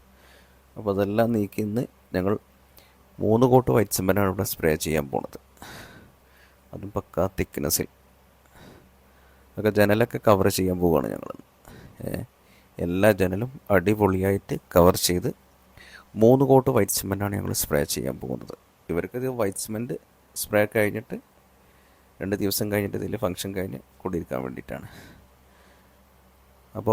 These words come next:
ഓക്കെ, ഞങ്ങളെ ഏൽപ്പിച്ച വർക്ക് ഞങ്ങൾ അടിപൊളിയായിട്ട് ചെയ്യാൻ പോകുന്നത്.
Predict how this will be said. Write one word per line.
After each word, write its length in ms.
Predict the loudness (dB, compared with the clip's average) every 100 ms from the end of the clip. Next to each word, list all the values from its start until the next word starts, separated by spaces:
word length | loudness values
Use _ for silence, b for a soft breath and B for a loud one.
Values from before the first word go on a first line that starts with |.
| 2
ഓക്കെ, 180 | 0 -6 _ _ _ _ _ _ _ _ -4
ഞങ്ങളെ 220 | -2 0 0
ഏൽപ്പിച്ച 260 | 0 -6 -4 -6
വർക്ക് 200 | -4 -6
ഞങ്ങൾ 160 | -4 -8 -10 _ _ _ _ 2
അടിപൊളിയായിട്ട് 720 | 2 2 2 2 4 0 -2 -10 -4
ചെയ്യാൻ 220 | -2 0 0
പോകുന്നത്. 300 | 0 -2 -10